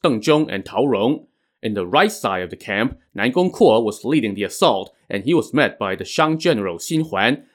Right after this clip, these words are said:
who unfurled his wings and took to the air to attack. Torches lit up the sky, the sound of drums echoed through the night,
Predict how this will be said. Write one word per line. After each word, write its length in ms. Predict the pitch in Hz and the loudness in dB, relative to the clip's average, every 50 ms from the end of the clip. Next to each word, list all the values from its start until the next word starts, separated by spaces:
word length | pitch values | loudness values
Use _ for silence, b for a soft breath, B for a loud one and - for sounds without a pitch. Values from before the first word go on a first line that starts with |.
| b - | b -4
who 180 | 135 135 139 - | -2 -2 0 0
unfurled 720 | 113 110 104 104 - - - 175 156 165 170 170 160 143 | -2 -2 -4 -6 -10 0 2 4 6 6 6 4 2 -2
his 160 | 113 104 110 | -6 -6 -2
wings 360 | 104 117 131 156 170 175 175 | 0 2 2 2 2 0 -2
and 200 | 120 95 90 - | -4 -4 -4 -2
took 200 | - 185 156 - | -2 -2 -2 0
to 120 | - 147 | -4 -4
the 160 | 120 113 107 - | -4 -2 -2 0
air 200 | 139 113 95 92 | 0 2 2 0
to 140 | - 104 98 | -2 -4 -8
attack. 480 | 87 - - 175 127 92 82 - _ _ _ _ _ _ _ _ _ | -8 -6 -4 -2 -2 -2 -4 -8 _ _ _ _ _ _ _ _ _
Torches 540 | - - 240 196 165 - - 113 - - - | -4 2 4 4 4 2 -2 -6 -6 -2 0
lit 100 | 139 131 | 2 2
up 160 | 123 - - | 2 0 -2
the 60 | 104 | -8
sky, 560 | - - - 180 165 113 95 98 110 123 b b b b | -10 -4 0 0 2 2 2 2 0 0 b b b b
the 100 | - 101 | -10 -8
sound 420 | - - - 160 143 151 156 139 | -8 -2 0 2 2 2 2 0
of 120 | 110 92 - | -2 -4 -2
drums 400 | - 147 147 156 170 170 - - - | 0 2 2 2 2 -2 -6 -2 -2
echoed 380 | - 170 - 101 98 92 - | -2 -2 -2 -8 -8 -8 -8
through 180 | _ 165 190 185 | _ -2 0 2
the 80 | 139 113 | 2 2
night, 380 | 107 110 117 139 170 170 - | 2 2 2 2 2 0 -4